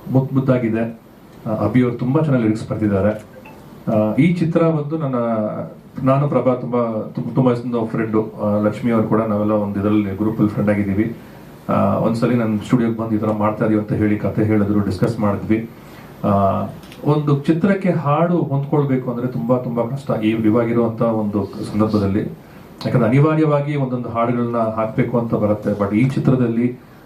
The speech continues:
ಆ ಸಿಚುವೇಶನ್ ತಕ್ಕಂಗೆ ಹಾಡು ಮೂಡ್ ಬಂದಿದೆ. ಅದಕ್ಕೆ ನಾನು ತುಂಬಾ ಥ್ಯಾಂಕ್ಸ್ ಹೇಳ್ತೀನಿ ಆ ಸ್ಟೋರಿ ಲೈನ್ ಮಾಡಿದ್ದಕ್ಕೆ ಪ್ರಭಾ ಅವ್ರಿಗೆ. ಆ, ತುಂಬಾ ಚೆನ್ನಾಗಿ ಬಂದಿದೆ ಆ ಸಾಂಗ್ಸ್ ಎಲ್ಲ.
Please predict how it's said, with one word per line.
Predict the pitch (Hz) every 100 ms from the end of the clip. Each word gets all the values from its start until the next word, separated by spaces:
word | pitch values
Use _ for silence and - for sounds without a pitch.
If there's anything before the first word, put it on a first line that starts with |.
| -
ಆ | 110 104
ಸಿಚುವೇಶನ್ | - - 143 143 135
ತಕ್ಕಂಗೆ | 120 113 160 147 143
ಹಾಡು | 123 117 113
ಮೂಡ್ | 113 107
ಬಂದಿದೆ. | 104 107 117 - - - -
ಅದಕ್ಕೆ | 104 104 -
ನಾನು | 101 98
ತುಂಬಾ | 135 127 139
ಥ್ಯಾಂಕ್ಸ್ | 110 117 -
ಹೇಳ್ತೀನಿ | 101 - 104 104
ಆ |
ಸ್ಟೋರಿ | 95 110 107
ಲೈನ್ | 104 104
ಮಾಡಿದ್ದಕ್ಕೆ | 98 98 95 95
ಪ್ರಭಾ | 104 98 101
ಅವ್ರಿಗೆ. | 95 101 107 - - - - - 104
ಆ, | 101 101 92
ತುಂಬಾ | 95 160 170
ಚೆನ್ನಾಗಿ | 165 135 131
ಬಂದಿದೆ | 117 110 110 101 101
ಆ |
ಸಾಂಗ್ಸ್ | 95 107 104 107
ಎಲ್ಲ. | 104